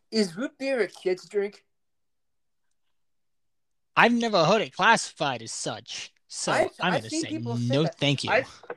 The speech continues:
Speaker 1: I've seen people get mad that root beer is like, "Root beer, if you, if you drink that, you're just a child. It's, it's a kid's drink. It's not real." It's like,
Speaker 2: I
Speaker 1: okay.
Speaker 2: mean,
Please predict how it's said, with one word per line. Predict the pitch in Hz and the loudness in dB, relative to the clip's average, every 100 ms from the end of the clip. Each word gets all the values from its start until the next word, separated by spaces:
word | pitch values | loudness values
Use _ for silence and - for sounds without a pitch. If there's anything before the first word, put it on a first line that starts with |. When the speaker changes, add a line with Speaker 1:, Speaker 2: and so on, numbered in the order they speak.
| - | -4
Speaker 1:
I've | 247 320 | -4 -4
seen | 302 277 | -10 -12
people | - 247 240 214 | -10 -14 -8 -8
get | 190 202 180 | -4 -8 -8
mad | 160 170 190 180 | -12 -8 -6 -6
that | 175 170 | -10 -8
root | 175 180 | -8 -8
beer | 180 170 | -8 -10
is | 156 | -12
like, | 143 - _ _ | -14 -16 _ _
"Root | 262 - | -20 -14
beer, | 220 190 | -10 -8
if | 170 | -8
you, | 170 | -10
if | 165 | -10
you | 185 233 | -12 -12
drink | 208 220 - | -8 -10 -8
that, | 185 175 | -10 -6
you're | 170 | -6
just | 170 - | -8 -10
a | 165 | -10
child. | - - 160 170 160 | -10 -14 -6 -2 -2
It's, | 151 151 - 185 | -4 -12 -16 -18
it's | 185 | -8
a | 170 | -8
kid's | 165 - 190 156 | -8 -6 -6 -4
drink. | - 160 156 | -12 -12 -10
It's | 160 | -8
not | 170 180 147 151 | -6 -6 -6 -8
real." | 185 170 _ | -8 -8 _
It's | 156 | -12
like, | 156 - _ _ - _ - _ - _ _ _ | -12 -12 _ _ -20 _ -20 _ -20 _ _ _
Speaker 2:
I | 170 | 4
Speaker 1:
okay. | 262 | 6
Speaker 2:
mean, | 254 240 214 185 180 | 8 10 10 8 4